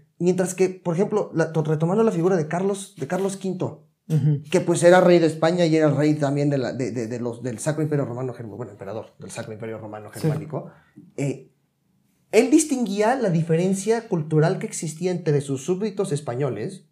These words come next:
Speaker 1: súbditos también americanos, nativos americanos,
Speaker 2: Sí.
Speaker 1: y sus súbditos alemanes, que además dentro de estos mismos estados eran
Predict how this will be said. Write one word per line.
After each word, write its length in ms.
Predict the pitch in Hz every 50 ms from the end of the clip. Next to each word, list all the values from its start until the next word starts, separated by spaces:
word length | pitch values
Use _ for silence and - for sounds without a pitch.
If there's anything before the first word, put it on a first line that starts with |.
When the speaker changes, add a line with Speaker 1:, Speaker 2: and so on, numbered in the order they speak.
| _ _
Speaker 1:
súbditos 560 | _ _ - 104 87 98 95 92 98 104 101 -
también 260 | - 104 101 107 107
americanos, 600 | 107 101 101 98 101 98 - 123 139 143 139 131
nativos 440 | 143 - - - 202 202 185 160 151
americanos, 560 | 147 143 120 131 131 - 147 147 151 202 - -
Speaker 2:
Sí. 180 | - - 143 135 131 175 - - - _ _
Speaker 1:
y 100 | - 196
sus 140 | 156 175 160
súbditos 460 | - 185 196 190 196 - 190 151 143 151
alemanes, 680 | 143 185 247 277 - 151 113 - - - - _ _ _ _ _ _ _ _ _
que 80 | - 165
además 300 | 165 170 202 214 202 170
dentro 280 | 214 214 220 220 214
de 60 | 214
estos 200 | 220 214 220 214
mismos 280 | 185 202 190 190 196 180
estados 580 | 165 151 160 180 175 170 180 214 - - - _
eran 440 | - 165 165 175 180 190 185 - -